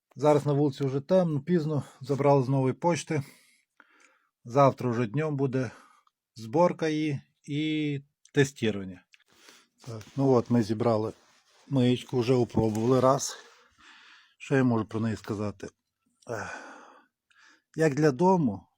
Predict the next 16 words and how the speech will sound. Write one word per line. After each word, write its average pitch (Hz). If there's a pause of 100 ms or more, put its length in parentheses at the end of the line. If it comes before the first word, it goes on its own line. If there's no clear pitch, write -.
(120)
то 107
вона 143 (520)
супер. - (1300)
Один 151
з 151
великих 165
плюсів — 175
це 120
те, 170
що - (480)
на 160
рукоятці 143 (1000)
і 196 (180)
на 156
самій 151
миєчці 131